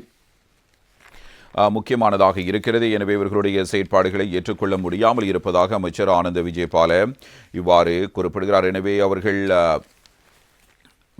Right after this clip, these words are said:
முக்கியமான ஒரு, ஆ, செயற்பாட்டினை முன்னெடுக்க வேண்டும். அதாவது போலியான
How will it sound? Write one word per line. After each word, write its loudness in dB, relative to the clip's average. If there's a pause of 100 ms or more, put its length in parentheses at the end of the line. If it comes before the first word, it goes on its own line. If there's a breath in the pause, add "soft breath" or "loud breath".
(160)
முக்கியமான 4
ஒரு, 6
ஆ, 6 (140)
செயற்பாட்டினை 0
முன்னெடுக்க -2
வேண்டும். 0
அதாவது 4
போலியான 2